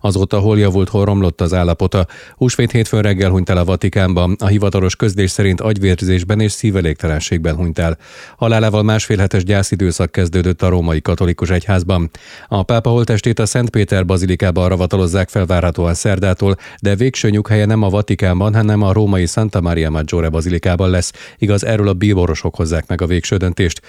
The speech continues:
A pápa választó konklávia a temetés után két-három héttel ül majd össze a Sixtus kápolnában. Közben itthon a pápa temetésének napját gyásznappá nyilvánították.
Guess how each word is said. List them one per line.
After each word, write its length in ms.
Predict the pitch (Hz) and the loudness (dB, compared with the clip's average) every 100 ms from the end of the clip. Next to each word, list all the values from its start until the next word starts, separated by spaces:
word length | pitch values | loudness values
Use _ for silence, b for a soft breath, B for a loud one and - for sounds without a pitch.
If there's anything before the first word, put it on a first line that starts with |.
| B B | B B
A 140 | - 92 | -4 -2
pápa 300 | 117 110 107 | 0 0 2
választó 420 | 101 98 - 104 | 2 0 0 -2
konklávia 480 | 113 101 104 98 98 | -2 0 0 2 0
a 40 | |
temetés 440 | 95 120 107 101 107 | 0 -2 0 0 -2
után 260 | 107 98 | 0 -2
két-három 480 | 95 123 110 95 85 | 0 0 2 0 2
héttel 300 | 87 - 90 | 0 -2 0
ül 120 | 90 | 0
majd 180 | 87 87 | 0 0
össze 240 | 92 - | 0 0
a 60 | 95 | -2
Sixtus 440 | - 107 - 98 | -2 -4 -2 -4
kápolnában. 680 | - 90 98 92 90 85 82 - B B - | 0 -2 0 0 0 0 -2 -4 B B -4
Közben 300 | 107 95 107 | -2 0 0
itthon 240 | 110 104 | 0 0
a 60 | 101 | 0
pápa 300 | 107 98 101 | 0 0 0
temetésének 680 | 101 95 95 87 95 92 - | 0 0 0 0 0 0 0
napját 400 | 110 - 90 85 | -2 0 0 0
gyásznappá 580 | 95 95 92 82 73 | 0 0 -2 -4 -4
nyilvánították. 960 | 71 73 73 73 71 71 - 78 - | -4 -4 -4 -4 -4 -6 -4 -6 -6